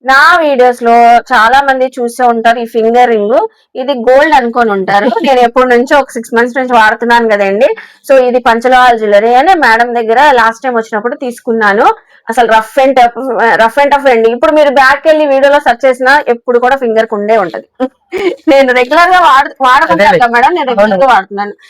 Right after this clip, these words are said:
Speaker 1: అసలు గోల్డ్ పాలిషింగ్ లో వచ్చేసిందండి ఇది, అలా మోడిఫై అయిపోయింది. పంచలోహాల జ్యువెలరీ, జ్యువెలరీ కాబట్టి వింటేజ్ కలెక్షన్ మనం ఎలా షాపింగ్ చేస్తున్నాము ట్రెడిషనల్ గా, మన అమ్మమ్మ కాలం లాగా, మన నానమ్మ కాలం లాగా, so, ఆ జ్యువెలరీనే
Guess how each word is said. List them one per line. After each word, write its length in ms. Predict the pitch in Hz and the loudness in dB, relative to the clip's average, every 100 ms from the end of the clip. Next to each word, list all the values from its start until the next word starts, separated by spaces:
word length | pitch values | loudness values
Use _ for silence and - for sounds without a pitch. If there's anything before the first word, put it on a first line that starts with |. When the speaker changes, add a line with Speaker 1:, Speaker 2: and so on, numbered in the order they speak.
| - - | -10 -4
Speaker 1:
అసలు 180 | 269 277 | -2 0
గోల్డ్ 340 | 262 311 349 339 | 2 2 2 0
పాలిషింగ్ 420 | 311 277 277 262 | 0 -2 -4 0
లో 60 | 269 | 0
వచ్చేసిందండి 640 | 240 226 226 202 190 190 | 0 -4 -4 -6 -4 -4
ఇది, 200 | 185 190 - | -4 -4 -2
అలా 240 | 190 196 208 | 0 0 0
మోడిఫై 300 | 214 226 254 | -2 0 0
అయిపోయింది. 580 | 208 202 202 196 214 381 - | 0 -4 -6 -4 -4 -4 -2
పంచలోహాల 540 | 226 220 233 226 214 196 | -2 -2 0 2 2 -2
జ్యువెలరీ, 340 | 202 196 196 220 | -4 -2 -4 -2
జ్యువెలరీ 340 | 214 202 202 | -2 -2 -2
కాబట్టి 460 | 190 190 185 302 440 - - - 196 | -2 -2 -4 -8 -10 -14 -20 -16 -4
వింటేజ్ 600 | 226 269 294 330 339 330 | 0 2 2 2 0 2
కలెక్షన్ 440 | 285 262 269 247 | -2 -2 -2 0
మనం 180 | 220 214 | 0 2
ఎలా 200 | 208 247 | 2 0
షాపింగ్ 400 | 254 214 220 208 196 | 0 -2 -2 -2 -2
చేస్తున్నాము 580 | 190 208 190 190 196 196 - _ _ | -4 -4 -4 0 -2 -4 -12 _ _
ట్రెడిషనల్ 580 | 226 220 277 269 240 214 | 0 2 0 -2 -2 0
గా, 220 | 202 196 | 2 0
మన 200 | 208 202 | 0 0
అమ్మమ్మ 340 | 196 208 240 247 | 0 0 0 0
కాలం 420 | 240 202 190 196 | 0 0 0 0
లాగా, 440 | 185 180 190 196 | 0 2 2 2
మన 200 | 190 202 | 0 -4
నానమ్మ 440 | 190 185 196 220 220 | 0 0 0 -2 -2
కాలం 320 | 214 190 190 | -2 -2 0
లాగా, 300 | 175 170 285 - - - 254 | 0 0 -2 -4 -18 -6 -2
so, 60 | 226 | 0
ఆ 260 | 214 240 294 | 2 2 2
జ్యువెలరీనే 600 | 254 254 233 220 220 | 0 -2 0 0 0